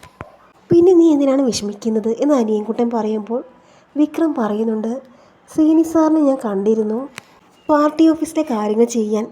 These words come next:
ശ്രീനി സാർ എന്നെ ഏൽപ്പിച്ചു. എനിക്ക് മറുത്തൊന്നും പറയാൻ കഴിഞ്ഞില്ല."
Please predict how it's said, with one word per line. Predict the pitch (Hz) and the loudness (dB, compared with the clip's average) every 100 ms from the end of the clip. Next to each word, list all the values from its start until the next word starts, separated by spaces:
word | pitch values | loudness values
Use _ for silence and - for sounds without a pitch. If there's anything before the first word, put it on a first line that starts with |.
| - | -10
ശ്രീനി | - 302 294 | -2 2 2
സാർ | 294 294 277 | 0 -2 0
എന്നെ | 220 | 2
ഏൽപ്പിച്ചു. | 226 202 202 208 - 233 - - _ _ _ _ | 2 2 -2 -6 -6 -6 -8 -20 _ _ _ _
എനിക്ക് | 330 320 330 | 2 4 4
മറുത്തൊന്നും | 269 202 202 247 247 240 | 2 0 -4 -2 -2 -2
പറയാൻ | 233 214 226 | -2 -4 -4
കഴിഞ്ഞില്ല." | 233 220 220 220 | -4 -4 -4 -2